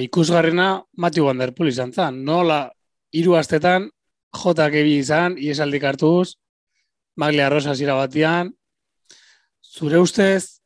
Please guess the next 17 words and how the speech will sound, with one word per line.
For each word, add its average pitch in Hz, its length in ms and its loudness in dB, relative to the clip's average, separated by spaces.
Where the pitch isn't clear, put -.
ondo 185 240 0
ibili 185 220 2
izan, 190 300 0
esan 147 280 -8
nahi 139 180 -2
dut, - 180 -6
e, 131 240 -6
bueno, 127 360 -6
indar 139 280 -2
aldetik 160 400 2
eta 151 220 2
lehia 156 220 4
ematen, 160 440 0
argi 135 280 0
dago 139 240 2
baietz, 151 440 2
baina, 139 480 -4